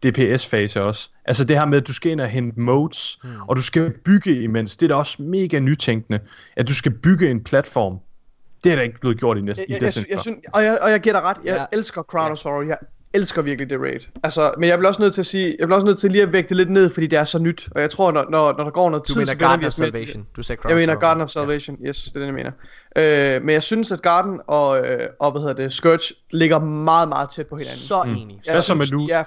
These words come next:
Speaker 1: Hvad med Lu?
Speaker 3: fantastiske.
Speaker 2: Jeg har
Speaker 1: Hvad
Speaker 2: ikke
Speaker 1: med
Speaker 2: fået
Speaker 1: Lu?
Speaker 2: alt Lu, så det kan jeg ikke svare på. Lige
Speaker 3: Det kan
Speaker 2: nu
Speaker 3: jeg heller
Speaker 2: der
Speaker 3: ikke svare på. Det er for
Speaker 1: Okay.
Speaker 3: tidligt.
Speaker 2: Men jeg kan
Speaker 1: Prøv
Speaker 2: fortælle
Speaker 1: at
Speaker 2: dig, jeg
Speaker 1: spoiler, Garden of Salvation har bedre loot end Scourge of the Past.
Speaker 3: Det tror
Speaker 1: Altså,
Speaker 3: jeg.
Speaker 1: n-, næsten
Speaker 3: Men
Speaker 1: alle våben inden fra
Speaker 3: Ja.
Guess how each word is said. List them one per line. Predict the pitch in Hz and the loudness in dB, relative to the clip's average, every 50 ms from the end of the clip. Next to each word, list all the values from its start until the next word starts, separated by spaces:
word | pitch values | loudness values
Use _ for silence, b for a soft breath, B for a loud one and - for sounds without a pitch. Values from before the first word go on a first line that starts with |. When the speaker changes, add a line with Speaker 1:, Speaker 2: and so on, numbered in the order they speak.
| - - | -4 -2
Speaker 1:
Hvad | 175 185 | -2 0
med | 190 180 160 | 0 0 -2
Lu? | 160 165 | -2 -2
Speaker 3:
fantastiske. | 202 196 - - 160 147 - - 127 127 - _ - - | -4 -6 -8 -10 -14 -18 -16 -16 -18 -20 -20 _ -8 -6
Speaker 2:
Jeg | 147 143 | -4 -4
har | 156 160 | -2 -2
Speaker 1:
Hvad | |
Speaker 2:
ikke | 160 170 | 0 0
Speaker 1:
med | 165 156 | 0 0
Speaker 2:
fået | 165 165 | 0 0
Speaker 1:
Lu? | |
Speaker 2:
alt | 151 143 139 | 0 -4 -6
Lu, | 143 143 | -10 -12
så | 143 147 | -12 -12
det | 139 143 | -12 -10
kan | - | -10
jeg | 135 | -10
ikke | 123 - | -12 -10
svare | - - 120 120 120 - | -8 -6 -6 -6 -6 -6
på. | - 107 - - | -10 -12 -12 -8
Lige | 143 | -6
Speaker 3:
Det | 170 185 | -4 -2
kan | 190 202 | 2 4
Speaker 2:
nu | |
Speaker 3:
jeg | 185 | 4
heller | 180 | 6
Speaker 2:
der | 175 | 4
Speaker 3:
ikke | 170 160 - | 4 0 -2
svare | 165 156 156 | -2 -2 -2
på. | 160 151 135 | -4 -6 -8
Det | 135 165 | -6 -2
er | 160 | 0
for | 139 | 2
Speaker 1:
Okay. | 131 117 101 92 | 2 2 0 -2
Speaker 3:
tidligt. | 151 151 - 147 143 - | -6 -10 -14 -16 -16 -10
Speaker 2:
Men | 143 151 156 156 | -6 -6 -4 -4
jeg | 151 151 | -4 -6
kan | 147 151 | -4 -2
Speaker 1:
Prøv | 147 143 | 2 2
Speaker 2:
fortælle | 147 131 - - | 4 4 2 0
Speaker 1:
at | 139 131 | -2 -4
Speaker 2:
dig, | 127 | -2
jeg | 143 | 0
Speaker 1:
spoiler, | 147 156 165 170 160 - - - | 2 4 4 4 2 0 -2 0
Garden | 160 151 160 175 160 | 0 2 2 2 -2
of | 139 | -6
Salvation | - - 139 120 110 117 120 135 127 - 131 117 | -8 -8 -8 -8 -8 -8 -10 -10 -12 -12 -12 -12
har | 113 113 107 101 - - _ _ - | -12 -12 -12 -12 -14 -16 _ _ 0
bedre | 143 143 143 143 135 | 2 4 4 4 4
loot | 120 107 107 113 110 107 113 113 - - _ _ - - - - | 2 0 -4 -6 -6 -6 -8 -10 -14 -20 _ _ -20 -16 -8 -6
end | 123 117 113 113 - _ _ | -4 -4 -4 -6 -10 _ _
Scourge | - - - 117 110 - - | -12 -8 -6 -6 -6 -6 -8
of | 104 | -10
the | - - 92 | -10 -10 -8
Past. | - 104 95 95 98 - - b b b b b b | -6 -4 -4 -4 -6 -8 -12 b b b b b b
Speaker 3:
Det | 180 175 | -12 -4
tror | - - | 0 2
Speaker 1:
Altså, | 180 156 143 | 4 4 4
Speaker 3:
jeg. | 135 147 | 2 0
Speaker 1:
n-, | 165 170 165 - - _ - | -2 -4 -8 -8 -12 _ 0
næsten | 180 208 220 - 135 180 | 2 4 4 2 0 -6
Speaker 3:
Men | - - | -4 -2
Speaker 1:
alle | 160 185 208 202 151 | 0 2 2 2 2
våben | 139 196 185 160 110 110 110 - - | 4 4 4 4 2 -2 -8 -8 -8
inden | 131 135 147 160 | -6 -6 -4 -6
fra | - - - 123 127 131 | -6 0 2 2 2 2
Speaker 3:
Ja. | 127 | -2